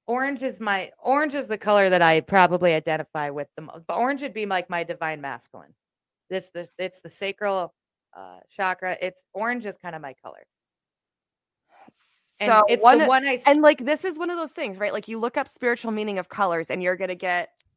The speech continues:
Speaker 2: a whole
Speaker 1: All
Speaker 2: slew
Speaker 1: kinds of
Speaker 2: of
Speaker 1: things.
Speaker 2: stuff, right? So
Speaker 1: Yep.
Speaker 2: one of 'em is, um, great danger,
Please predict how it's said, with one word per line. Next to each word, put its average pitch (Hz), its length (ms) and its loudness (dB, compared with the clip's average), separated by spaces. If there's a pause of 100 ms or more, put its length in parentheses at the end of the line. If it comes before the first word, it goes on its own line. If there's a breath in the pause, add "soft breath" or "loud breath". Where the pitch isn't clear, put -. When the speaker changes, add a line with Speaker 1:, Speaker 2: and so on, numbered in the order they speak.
(320)
Speaker 2:
a 175 80 -2
whole 214 180 -8
Speaker 1:
All 214 180 6
Speaker 2:
slew 196 40 -14
Speaker 1:
kinds 180 200 -2
of 165 40 -4
Speaker 2:
of - 60 -12
Speaker 1:
things. 82 200 -18
Speaker 2:
stuff, - 220 -16
right? 208 240 -2
So 220 160 -2
Speaker 1:
Yep. 208 80 -4
Speaker 2:
one 247 180 4
of 254 120 -2 (100)
'em 175 220 -4 (440 loud breath)
is, 175 880 4
um, 160 600 2 (720)
great 220 300 2
danger, 185 520 -4